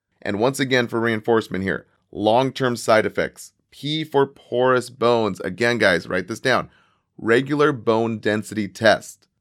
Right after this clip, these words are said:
It increases the risk for osteoporosis with long-term use, increasing the risk for fractures on the spine, wrist, and hip. So guys, always take calcium and vitamin D. And lastly, P for possible C. diff infections,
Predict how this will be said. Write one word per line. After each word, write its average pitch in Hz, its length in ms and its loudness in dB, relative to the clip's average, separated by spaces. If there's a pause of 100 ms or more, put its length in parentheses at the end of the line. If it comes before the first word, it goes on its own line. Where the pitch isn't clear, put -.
(100)
It 127 120 0
increases 147 520 -4
the 131 100 4
risk 120 300 2
for 107 160 2
osteoporosis 110 1040 2
with 135 180 -2
long-term 110 720 -2
use, - 380 2 (420)
increasing 123 460 -2
the 110 80 2
risk 107 160 0
for 95 140 -4
fractures 160 720 -2
on 101 160 -6
the - 80 -8
spine, 143 560 -4 (160)
wrist, 110 540 -2
and 101 260 -2
hip. 95 400 0 (560)
So 135 140 2
guys, 123 320 6
always 143 340 0
take - 260 0
calcium 110 640 -4
and 95 320 -4
vitamin 87 460 -2
D. 92 300 -4 (640)
And 139 160 4
lastly, 143 420 2
P 180 400 -4
for 160 240 4
possible 139 640 -2
C. 147 360 -6
diff 127 220 2
infections, 98 840 -2